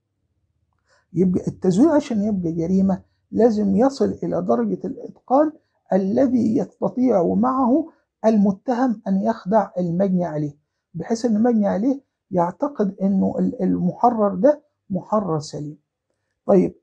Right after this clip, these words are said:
ال-، ال-، ال-، التزوير عشان يق-، يعني يخدع المجني عليه لابد أن يتم إما بطريقة مادية أو طريقة معنوية. إحنا عرفنا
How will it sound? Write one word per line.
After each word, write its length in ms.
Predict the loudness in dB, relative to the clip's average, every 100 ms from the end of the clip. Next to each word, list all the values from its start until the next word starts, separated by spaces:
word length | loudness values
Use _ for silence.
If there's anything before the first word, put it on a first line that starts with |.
| -4
ال-، 260 | -4 -2 -4
ال-، 280 | -4 -4 -4
ال-، 240 | -4 -6
التزوير 540 | -8 -6 -2 2 2
عشان 460 | 2 -2 0 0 -2 -6 -6 -2
يق-، 540 | -2 -2 -2 -2 -4 -10
يعني 540 | -10 -8 -6 -6 -2
يخدع 440 | 0 -2 2 0 0 _ _ _ -8
المجني 420 | -4 0 0 0 0
عليه 240 | 0 0
لابد 440 | 2 0 -2 -4
أن 300 | -6 -8 -8
يتم 400 | -8 -6 -2 -2 -4 _ _ _ -4
إما 280 | 0 2 2
بطريقة 600 | 0 -2 -2 -2 -4 -4
مادية 680 | -2 -2 -2 0 2 0 -4 _ _ _ _
أو 280 | 2 4 2 -4 -2
طريقة 400 | 0 -2 -2 -2
معنوية. 580 | -2 -2 -6 -8 _ _ _ _ _ -8
إحنا 220 | -2 2
عرفنا 680 | 4 4 2 -4 -2 -4